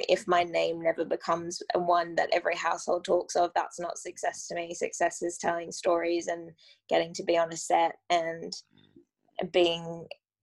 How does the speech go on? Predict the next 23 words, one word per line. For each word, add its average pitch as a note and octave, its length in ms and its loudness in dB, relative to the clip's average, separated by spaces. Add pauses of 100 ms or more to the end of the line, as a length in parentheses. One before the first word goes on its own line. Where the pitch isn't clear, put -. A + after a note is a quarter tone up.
real E3+ 580 6
and E3+ 320 0
raw D#3+ 340 6
and - 260 0
connecting E3 560 -2
with E3 180 -4
another E3+ 380 2
actor E3 300 0
and F3+ 260 0
making E3 400 -4
someone E3 340 -2
at E3 160 -2
home E3 540 -4 (260)
feel E3 320 4
heard D#3 540 2
and E3 160 -8
feel E3 160 -2
seen D#3+ 400 -8
and D3+ 160 -8
feel - 220 4
less - 240 0
alone D2+ 460 0
and, - 560 -6